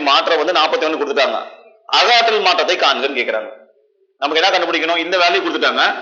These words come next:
இந்த வேல்யூ கண்டுபிடிக்கணும். சரி, அதுக்கு என்ன பண்ணணும்? நாம தான் ரியாக்ஷன் எழுதிக்க போறோம், ஓகேவா?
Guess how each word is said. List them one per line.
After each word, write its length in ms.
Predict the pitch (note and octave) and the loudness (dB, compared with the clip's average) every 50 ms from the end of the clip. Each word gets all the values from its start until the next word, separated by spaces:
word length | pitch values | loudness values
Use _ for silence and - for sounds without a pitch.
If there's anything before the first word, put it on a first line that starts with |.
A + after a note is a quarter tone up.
| - - - - - D3 | -12 -16 -16 -12 -8 -6
இந்த 120 | F3 F#3 E3+ D3+ | -4 -2 0 0
வேல்யூ 200 | C3 B2+ C#3 D#3 - | 0 0 0 -2 -2
கண்டுபிடிக்கணும். 540 | C3 A2+ A2+ G#2+ G#2+ G#2 A2+ G#2+ A2+ A2 - - - - _ _ _ _ _ _ _ _ _ _ _ _ - - - - - | -4 -4 -4 -8 -10 -10 -8 -8 -6 -8 -8 -10 -16 -20 _ _ _ _ _ _ _ _ _ _ _ _ -20 -20 -10 -6 -4
சரி, 140 | D#3 D3+ - - | -2 0 2 2
அதுக்கு 180 | D#3 E3+ F3 F#3+ | 2 2 2 2
என்ன 80 | A#3+ B3 | 2 2
பண்ணணும்? 280 | G#3 F#3 F#3 G#3 G#3+ F#3+ | 2 2 2 2 2 2
நாம 220 | F3 F#3+ G3 G3+ G#3 | 2 2 2 2 2
தான் 120 | G#3+ G#3+ G3 F3+ | 2 2 2 2
ரியாக்ஷன் 360 | F3 F3 F3+ F3+ F3+ F#3 E3 | 2 2 2 2 0 0 0
எழுதிக்க 220 | D#3 D#3 E3 - D#3+ C#3+ | 0 0 0 0 0 2
போறோம், 180 | C3+ B2+ B2+ C3 | 0 0 0 0
ஓகேவா? 260 | B2+ C3+ D3 E3 | 0 0 0 0